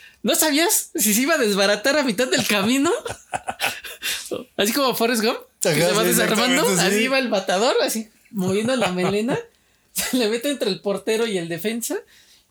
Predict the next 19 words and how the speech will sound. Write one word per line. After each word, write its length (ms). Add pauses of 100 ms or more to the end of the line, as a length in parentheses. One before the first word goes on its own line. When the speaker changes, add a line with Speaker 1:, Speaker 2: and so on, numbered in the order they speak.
(160)
Speaker 1:
Y 40
un 140
puenterazo 600
así 200
medio 540
descompuesto. 840 (300)
<laughs> 360
Balón 420
rueda 420
y 220
gol. 360 (280)
Te 80
digo 120
que 320
el 80
matador 420 (260)
era 160
cero 240
técnica, 340